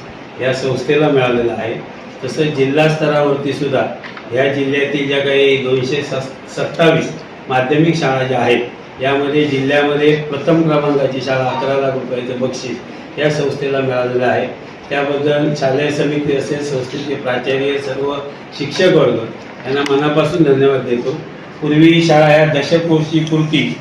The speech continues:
मर्यादित होती. आज या शाळेमध्ये अगदी कणकवली तालुक्यातील बहुसंख्य मुलं या, अ, इंग्रजी माध्यमाची शाळा असेल, सायन्स असेल,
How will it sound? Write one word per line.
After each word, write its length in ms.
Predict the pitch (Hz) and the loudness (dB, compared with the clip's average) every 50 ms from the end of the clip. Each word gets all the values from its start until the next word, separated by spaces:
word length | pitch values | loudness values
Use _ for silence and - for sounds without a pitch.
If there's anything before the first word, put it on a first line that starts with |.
| - - - - - | -12 -16 -16 -10 -4
मर्यादित 460 | 139 135 139 151 165 165 165 170 151 139 | -2 0 4 4 4 4 4 4 2 2
होती. 380 | 131 117 120 127 147 160 - - - - - - - - | 0 0 0 -2 -4 -4 -8 -12 -14 -16 -18 -14 -6 -2
आज 140 | 135 139 139 143 | -2 0 2 2
या 100 | 143 147 143 | 0 0 0
शाळेमध्ये 720 | 143 139 139 143 147 143 143 143 147 147 151 147 - - - - - - - - - - - - - | 0 0 2 2 2 2 2 2 2 2 2 2 0 -2 -6 -10 -12 -14 -16 -18 -18 -18 -16 -12 -10
अगदी 240 | 127 135 143 147 | -6 -4 -2 -2
कणकवली 560 | 143 147 151 143 147 139 151 160 156 160 170 170 - - | -2 0 0 0 0 2 4 6 6 6 6 4 4 6
तालुक्यातील 600 | 147 147 151 165 156 165 147 - - 131 120 120 117 - - - - - 131 | 6 6 6 6 6 4 4 2 2 0 -4 -4 -6 -8 -12 -16 -12 -6 -2
बहुसंख्य 580 | 131 147 160 156 156 175 160 156 156 170 165 | 0 2 2 2 2 2 2 2 2 4 4
मुलं 440 | 151 151 151 160 160 151 - - - - - - - - - - 131 | 6 6 6 6 6 6 4 2 0 -4 -10 -12 -16 -18 -12 -4 0
या, 420 | 135 143 143 143 143 - - - 139 135 131 | 2 4 6 6 6 4 2 -2 -4 -4 -2
अ, 60 | 131 131 | 0 2
इंग्रजी 400 | 131 135 143 147 147 143 147 147 | 2 2 2 2 2 2 2 2
माध्यमाची 560 | 143 139 135 - 143 143 143 143 139 139 131 135 | 2 2 2 2 2 0 0 0 -2 -4 -2 -2
शाळा 200 | 139 139 139 135 | 0 2 2 2
असेल, 360 | 135 135 - 147 143 143 139 | 2 0 -2 -2 -4 -4 -4
सायन्स 440 | - 131 123 123 135 139 139 139 139 | -2 0 0 0 0 0 -2 -2 -2
असेल, 680 | 131 127 - 147 143 147 - 151 - - - - | -4 -4 -2 0 0 0 0 -2 -6 -10 -14 -16